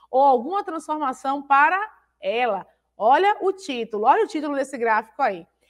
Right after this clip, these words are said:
Alimentos preferidos pelas crianças da turma, ó. Forma clara e direta. A informação que tá onde, ó? No gráfico. Forma clara e direta. E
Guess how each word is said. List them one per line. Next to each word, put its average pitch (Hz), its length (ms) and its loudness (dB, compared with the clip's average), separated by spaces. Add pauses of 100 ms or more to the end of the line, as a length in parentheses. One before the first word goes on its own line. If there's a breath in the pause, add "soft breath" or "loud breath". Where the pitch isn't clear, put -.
(140)
Alimentos 220 680 -6
preferidos 269 680 -8
pelas 254 280 -8
crianças 226 540 -8
da 262 160 0
turma, 175 420 -14
ó. 269 240 2 (500 soft breath)
Forma 226 420 0
clara 262 480 4
e 302 280 -2 (300)
direta. 226 720 -4
A 226 160 0
informação 254 640 -6
que 240 220 -10
tá 285 260 2
onde, 247 340 -4
ó? 277 160 6 (640)
No 277 800 2
gráfico. 214 800 -4
Forma 202 380 -4
clara 254 480 2
e 311 260 -4 (340 soft breath)
direta. 220 640 -4 (100)
E 480 60 2